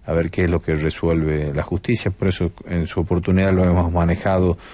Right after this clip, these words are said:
con la prudencia del caso, donde hubo una intervención judicial, de una, una decisión de la doctora Servini Cubría, que es la, la, la jueza con competencia electoral,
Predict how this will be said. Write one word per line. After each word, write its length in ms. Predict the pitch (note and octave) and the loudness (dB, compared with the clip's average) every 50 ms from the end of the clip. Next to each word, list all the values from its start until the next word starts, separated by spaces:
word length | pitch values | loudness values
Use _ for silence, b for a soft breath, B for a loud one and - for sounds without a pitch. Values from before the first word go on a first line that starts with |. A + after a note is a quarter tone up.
| B B B | B B B
con 120 | - E2+ E2+ | -2 0 0
la 100 | E2 D#2+ | 0 0
prudencia 420 | - - F2 F2+ F2+ F2 - F2+ | -2 0 2 2 2 2 2 0
del 100 | D#2+ D2 | 0 0
caso, 340 | - A#2 B2 B2+ - - G2+ | 0 0 -2 -2 0 -2 -2
donde 320 | F2+ E2 E2 D#2+ D#2+ D#2 | 0 0 -2 -2 -2 -2
hubo 120 | D#2+ E2 D#2+ | -2 -2 -2
una 140 | D#2+ D#2 | -4 -4
intervención 680 | D#2+ D#2 - D#2 D#2+ D#2+ E2 F2 - F2 E2+ E2 D#2+ D#2+ B B B B B B | -4 -4 -4 -4 -4 -4 -4 -4 -4 -4 -4 -4 -4 -6 B B B B B B
judicial, 800 | B - - - D#2+ D#2 D#2+ D2+ - - G#2 G#2+ A2+ A#2+ A2+ G#2 | B -14 -8 -6 -4 -4 -4 -4 -2 -2 0 2 2 2 2 0
de 40 | F#2 | 0
una, 300 | E2 D#2+ D2+ D2+ D2+ C#2+ - | 0 -2 -4 -4 -6 -8 -8
una 200 | D#2+ D#2 D#2 D#2 D2+ | -8 -6 -4 -4 -4
decisión 560 | D2+ D#2 - - - - - F2 E2+ E2 E2 | -4 -6 -6 -8 -8 -6 -4 -2 -2 -2 -2
de 100 | D#2+ D#2 | -2 -2
la 160 | D2+ D2+ D2+ | -2 -2 -2
doctora 640 | D2 D#2 D2+ - - - D#2+ D#2+ D#2+ D#2 D2 D2 - B B B B B | -4 -4 -8 -8 -6 -4 -4 -2 -2 -2 -4 -6 -8 B B B B B
Servini 500 | B - - E2 D#2+ E2 E2+ E2 E2 D#2+ | B -6 -4 -2 0 0 0 0 -2 -4
Cubría, 540 | - - F#2 F#2+ G2 G#2+ A#2 C3 C#3+ B2+ - | -2 -2 0 2 2 2 2 2 0 -2 -4
que 220 | - - E2 E2 | -4 -4 -2 -2
es 140 | D#2+ D#2 - | -2 -4 -4
la, 180 | D#2+ D2+ D2 - - B B B B B B - | -6 -6 -6 -8 -12 B B B B B B -8
la, 800 | - E2 D#2 D#2 D2+ D2+ D2+ D2 D2+ D2+ D2+ D2+ D2+ D2+ - D2 | -6 -4 -2 -2 -2 -4 -4 -6 -6 -6 -8 -8 -8 -8 -8 -6
la 120 | D2+ D#2 E2+ | -4 -6 -4
jueza 560 | - - F2 F2 E2 - - E2+ D#2+ D#2 D#2 | -4 -2 0 0 0 0 0 -2 0 -2 -2
con 200 | - D2+ D#2 D2+ | -4 -6 -6 -6
competencia 840 | D#2 D#2 D2+ D2+ - - - E2 D#2+ D#2 - - D#2 D2+ D2 C#2+ - b b b b b | -4 -6 -6 -6 -6 -6 -4 -4 -4 -4 -2 -2 -2 -2 -2 -4 -8 b b b b b
electoral, 720 | - E2 D2+ D#2 D#2 - - E2 D#2+ E2 E2 E2 E2+ F#2 | -6 -4 -2 -2 -4 -2 -2 -2 0 2 2 2 0 0